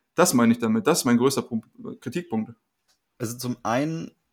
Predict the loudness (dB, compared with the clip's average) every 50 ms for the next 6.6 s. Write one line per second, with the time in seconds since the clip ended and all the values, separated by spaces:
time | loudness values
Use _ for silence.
0 | _ -10 -10 -8 -6 -4 -4 -4 -4 -4 -4 -4 -4 -4 -4 -6 -6 -6 -4 -4
1 | -4 -4 -6 -6 -4 -6 -8 -8 -12 _ -12 -6 -4 -4 -2 -2 -2 -4 -4 -4
2 | -4 -4 -4 -6 -6 -6 -6 -6 -4 -4 -2 -2 -2 -2 -4 -8 -12 -8 -6 -6
3 | -6 -4 -6 -8 -8 -8 -10 -10 -10 -10 -8 -6 -6 -6 -6 -6 -4 -4 -2 -2
4 | -4 -4 -6 -6 -6 -6 -8 -8 -6 -4 -4 -4 -4 -6 -8 -8 -10 -10 -10 -8
5 | -6 -6 -8 -8 -8 -10 -10 -10 -8 -8 -6 -4 -4 -4 -6 -6 -8 -8 -10 -10
6 | -12 -12 -10 -8 -6 -6 -6 -6 -6 -8 -10